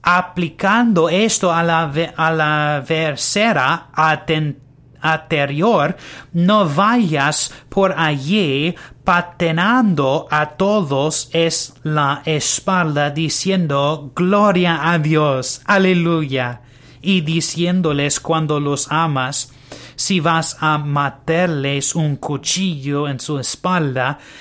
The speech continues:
en el momento en que dejan su presencia". Eso es lo que dice aquí, "Sé sincero". Y dice,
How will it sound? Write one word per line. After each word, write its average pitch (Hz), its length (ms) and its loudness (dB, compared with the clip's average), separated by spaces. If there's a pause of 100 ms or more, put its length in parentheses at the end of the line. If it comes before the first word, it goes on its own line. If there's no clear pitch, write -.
(140)
en 190 160 2
el 156 180 2
momento 151 920 0 (260)
en 190 180 2
que 180 220 0
dejan 160 680 0
su 165 260 -4
presencia". 170 880 -2 (920)
Eso 185 640 2 (300)
es 208 260 0
lo 196 160 2
que 175 240 0
dice 180 560 0
aquí, 190 600 -2 (280)
"Sé 170 760 0 (200)
sincero". 190 1300 -2 (1400)
Y 180 220 0
dice, 165 640 -2